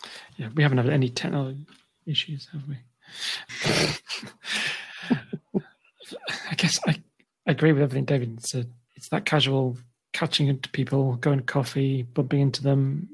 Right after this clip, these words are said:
asking how the project's going. There's no activity that now makes that natural.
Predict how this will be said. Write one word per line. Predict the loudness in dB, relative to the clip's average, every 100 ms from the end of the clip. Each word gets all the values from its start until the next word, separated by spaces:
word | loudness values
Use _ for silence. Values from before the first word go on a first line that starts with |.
| -6
asking | -4 2
how | 2
the | 2
project's | 0 -2 -4
going. | -2 0 2 0 -4 -10 -20 -2
There's | 0 4
no | 6 8 6 4 -2 _ _ _
activity | -6 0 2 2 0
that | 0
now | 2 2
makes | 2 0 -2 -2
that | -2 -2 -12 _ -4
natural. | -2 0 0 -2